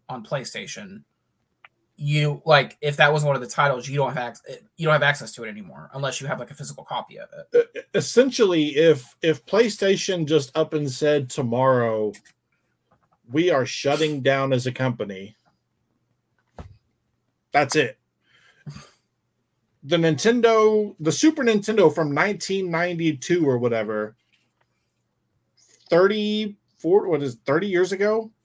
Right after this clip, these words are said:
Speaker 2: you can still play those games day to day, no matter what. Say you were to go back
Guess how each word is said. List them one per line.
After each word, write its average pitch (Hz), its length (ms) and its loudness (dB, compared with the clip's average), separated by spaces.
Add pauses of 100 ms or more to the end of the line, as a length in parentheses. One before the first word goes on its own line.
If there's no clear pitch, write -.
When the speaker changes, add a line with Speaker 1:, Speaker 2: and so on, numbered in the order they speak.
(240)
Speaker 2:
you 240 140 -2
can 262 120 -2
still 220 240 4
play 214 140 2
those 180 200 2
games 127 280 0
day 147 140 4
to 151 80 2
day, 107 260 2
no 123 80 0
matter 139 240 6
what. 113 240 2 (1400)
Say 226 260 4
you 214 180 0
were 202 120 8
to 160 80 4
go 151 200 4
back 139 520 2